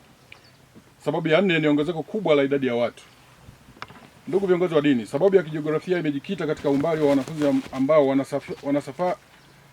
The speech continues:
wanaosafa-, wanaosafiri kutoka Uhambule na Chamoto hadi Mshikamano iliyopo kijiji cha Rwanyo, hivyo kupelekea wazazi na watoto wenye-, wenyewe kuingia gharama kubwa za usafiri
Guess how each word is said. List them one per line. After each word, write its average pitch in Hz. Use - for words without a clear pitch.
wanaosafa-, 160
wanaosafiri 170
kutoka 160
Uhambule 156
na 143
Chamoto 143
hadi 151
Mshikamano 143
iliyopo 143
kijiji 135
cha 131
Rwanyo, 135
hivyo 175
kupelekea 151
wazazi 156
na 147
watoto 151
wenye-, 143
wenyewe 151
kuingia 151
gharama 156
kubwa 160
za 139
usafiri 143